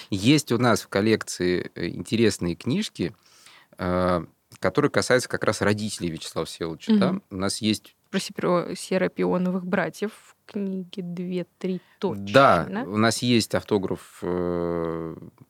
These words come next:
Speaker 1: по крайней мере... Нет, не уверен, не буду говорить. Эм, про, про серопионовых братьев, да, есть книги, к-, есте-, конечно же, да, но автографы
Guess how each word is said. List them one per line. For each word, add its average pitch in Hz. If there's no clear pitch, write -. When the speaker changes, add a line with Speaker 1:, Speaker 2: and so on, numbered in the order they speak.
Speaker 1:
по -
крайней 98
мере... 87
Нет, 90
не 107
уверен, 95
не 104
буду 92
говорить. 80
Эм, 92
про, -
про 123
серопионовых 117
братьев, 98
да, 101
есть 82
книги, 87
к-, -
есте-, 87
конечно 92
же, 78
да, 107
но 101
автографы 107